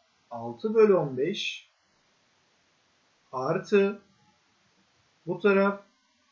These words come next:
on sekiz bölü on beş, üç ile genişlettiğimizde eksi dokuz bölü on beş.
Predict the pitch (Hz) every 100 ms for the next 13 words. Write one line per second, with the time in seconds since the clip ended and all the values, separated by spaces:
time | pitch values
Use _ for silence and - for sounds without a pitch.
0 | _ - 160 208 - 202 196 180 160 156
1 | 131 113 113 127 180 190 - - - _
2 | _ - 147 - 135 127 123 - 123 110
3 | - 113 110 101 139 185 208 _ _ _
4 | - 131 131 - 196 196 202 - _ _
5 | - 165 170 254 254 185 139 110 101 -
6 | - -